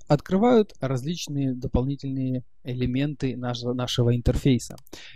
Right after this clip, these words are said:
Итак, самое первое — это у нас, э, modified, э, Modeling Toolkit, да, э, позволяет нам моделировать, да, то есть мы будем его использовать при моделировании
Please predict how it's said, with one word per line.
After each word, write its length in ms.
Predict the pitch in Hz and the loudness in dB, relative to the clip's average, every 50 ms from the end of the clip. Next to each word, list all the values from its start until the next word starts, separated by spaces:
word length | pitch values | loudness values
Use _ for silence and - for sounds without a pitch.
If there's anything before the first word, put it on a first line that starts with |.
| - - | 2 2
Итак, 360 | 233 214 - - 117 - - | 4 6 6 4 2 0 0
самое 340 | - 208 208 190 180 165 156 | 2 2 4 6 6 6 10
первое — 500 | - 180 160 139 139 123 120 117 113 - - | 10 10 10 10 6 0 -6 -10 -10 -8 -2
это 360 | 180 185 185 - 202 185 165 - | 0 0 2 4 2 2 2 0
у 100 | - 131 | -2 -2
нас, 440 | 127 127 135 139 139 135 - - - - - | 0 2 2 2 0 -2 -4 -10 -16 -18 -6
э, 40 | - | -2
modified, 1000 | 131 127 127 127 123 120 120 - - 127 139 139 131 143 - - 139 135 135 127 - - - | 0 2 2 2 0 0 -2 -4 -2 2 2 4 4 6 8 10 10 10 10 10 6 4 4
э, 40 | 123 120 120 120 117 117 117 - - | 6 6 6 6 4 4 0 -2 4
Modeling 460 | 131 131 127 147 160 160 156 139 123 - | 4 8 8 8 8 8 6 2 2 4
Toolkit, 580 | - 147 139 120 - - 135 120 - - - - | 4 4 4 2 -2 -4 -4 -4 -4 -8 -12 -4
да, 240 | 123 131 139 165 - - - - - - - | 0 0 0 0 0 -6 -14 -20 -20 -14 -8
э, 200 | - 131 135 131 123 | -4 -2 0 2 2
позволяет 680 | - 147 127 123 135 151 175 185 185 170 160 - 143 | 2 2 2 0 0 0 2 2 2 0 -2 -4 -6
нам 340 | 131 139 139 143 143 139 143 - | -4 -2 -2 -2 -2 -4 -8 -12
моделировать, 720 | - 135 135 135 127 139 135 139 135 120 - - - - - | -6 -4 -4 -2 0 0 2 2 0 0 -2 -8 -16 -8 -4
да, 140 | 139 151 160 | -4 -4 -4
то 80 | - - | -4 -8
есть 100 | - - | -8 -6
мы 120 | 131 127 | -8 -4
будем 300 | 123 131 123 120 123 120 | -2 -4 -4 -4 -6 -6
его 140 | 120 120 123 | -6 -6 -6
использовать 640 | 117 - - 131 131 123 120 120 117 113 110 - - | -6 -2 0 0 0 0 -2 -4 -6 -6 -6 -8 0
при 180 | - - 123 120 | 0 0 2 2
моделировании 800 | 120 120 123 120 131 131 131 131 123 120 120 120 117 113 113 | -2 -2 -2 -2 -2 0 0 0 0 0 -4 -4 -6 -10 -14